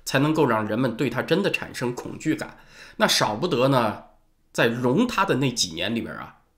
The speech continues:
你就得让他结党营私啊，搞出自己的小圈子呢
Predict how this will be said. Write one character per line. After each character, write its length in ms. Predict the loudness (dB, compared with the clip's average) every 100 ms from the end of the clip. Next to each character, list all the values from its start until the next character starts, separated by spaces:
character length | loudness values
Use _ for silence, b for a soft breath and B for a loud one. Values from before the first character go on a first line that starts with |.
| _
你 160 | -8 -2
就 160 | 0
得 160 | 0 -2
让 240 | -2 -2
他 400 | -2 -4 -4 -8 -20 _ _
结 160 | -2 0
党 240 | 0 -2
营 140 | -2
私 300 | -2 -2 -4 -6
啊， 160 | -14 -8
搞 180 | -8 -8
出 200 | -6 -6
自 120 | -4
己 100 | -4
的 100 | -2
小 200 | -2 -6
圈 260 | -4 -2 -2
子 80 |
呢 140 | -4